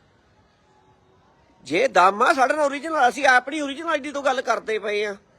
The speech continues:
ਜਾਂ ਤਾਂ ਹੋਵੇ ਨਾ ਅਸੀਂ ਆਪਣੀ ਫੇਕ ਆਈਡੀ ਤੋਂ ਕਰੀਏ ਤਾਂ ਤਾਂ ਹੈ। ਸਾਰੇ ਪਾਸੇ ਅਸੀਂ ਨੰਬਰ ਦਿੱਤਾ ਹੋਇਆ ਆਪਣਾ। ਮੈਂ ਦੁਬਾਰਾ ਦੇ ਦਿੰਦਾ ਅਠਾਨਵੇਂ ਇੱਕ ਅਠਵੰਜਾ ਉਨੱਤੀ ਹਜ਼ਾਰ, ਜਦ ਮਰਜ਼ੀ ਕਾਲ ਕਰੋ ਮੈਨੂੰ।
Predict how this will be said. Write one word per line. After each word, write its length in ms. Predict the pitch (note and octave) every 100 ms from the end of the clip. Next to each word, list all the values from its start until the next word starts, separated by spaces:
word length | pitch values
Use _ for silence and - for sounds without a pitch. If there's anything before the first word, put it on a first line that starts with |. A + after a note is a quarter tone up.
| _
ਜਾਂ 200 | D3+ G3
ਤਾਂ 80 | C#4+
ਹੋਵੇ 140 | C#4+
ਨਾ 120 | F4+ E4
ਅਸੀਂ 140 | D4+
ਆਪਣੀ 240 | D#4 D4
ਫੇਕ 240 | C#4 C4+ C#4
ਆਈਡੀ 140 | C#4+
ਤੋਂ 120 | D4+
ਕਰੀਏ 200 | D4 C#4+
ਤਾਂ 180 | D4+ C4+
ਤਾਂ 120 | D4
ਹੈ। 220 | A3 G3+ F#3+ _ _ _ _ _ _ _
ਸਾਰੇ 340 | - A3 C#4 F4
ਪਾਸੇ 320 | E4+ - D#4
ਅਸੀਂ 160 | C#4+ D4
ਨੰਬਰ 260 | C4 A#3+
ਦਿੱਤਾ 280 | A3 - A#3
ਹੋਇਆ 240 | A3+ A#3
ਆਪਣਾ। 260 | A3+ A3+ A3+ - _ _ -
ਮੈਂ 100 | A#3+
ਦੁਬਾਰਾ 280 | A#3 B3+ C#4
ਦੇ 140 | C#4
ਦਿੰਦਾ 240 | C4+ C4
ਅਠਾਨਵੇਂ 400 | C4+ A#3+ A#3 B3+
ਇੱਕ 100 | C4
ਅਠਵੰਜਾ 360 | C4+ A#3+ A3+ C4
ਉਨੱਤੀ 380 | B3+ A#3 B3+ C4
ਹਜ਼ਾਰ, 180 | B3+ A3+
ਜਦ 200 | A#3 A#3+
ਮਰਜ਼ੀ 260 | A3+ A#3+
ਕਾਲ 200 | A#3+ A3+
ਕਰੋ 200 | G#3 G#3
ਮੈਨੂੰ। 280 | G3+ F#3+ F#3+